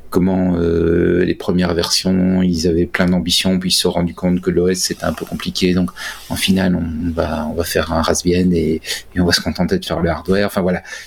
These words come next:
c'est, c'est, c'est pas mal fait, c'est sympathique. Euh, et puis c'est, c'est quand même une machine qui a eu pas mal d'influence parce que, euh,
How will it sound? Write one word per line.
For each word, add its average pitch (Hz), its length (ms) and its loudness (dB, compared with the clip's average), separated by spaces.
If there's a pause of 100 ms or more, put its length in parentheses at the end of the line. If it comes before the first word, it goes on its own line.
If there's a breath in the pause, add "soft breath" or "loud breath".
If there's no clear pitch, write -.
c'est, 110 280 0
c'est, 120 280 -2
c'est 127 160 -6
pas 143 120 2
mal 139 140 0
fait, 170 240 0
c'est - 160 -4
sympathique. 127 580 -2 (580 loud breath)
Euh, 110 520 2
et 104 80 -2
puis 131 220 -2
c'est, 85 1080 2
c'est - 400 0
quand 92 160 2
même 147 360 -2
une 107 180 2
machine 120 480 0
qui 120 160 -2
a 98 60 2
eu 117 260 -2 (800 loud breath)
pas 143 140 2
mal 143 260 -2
d'influence 131 600 0
parce 127 160 0
que, 123 240 0 (640 soft breath)
euh, 113 500 2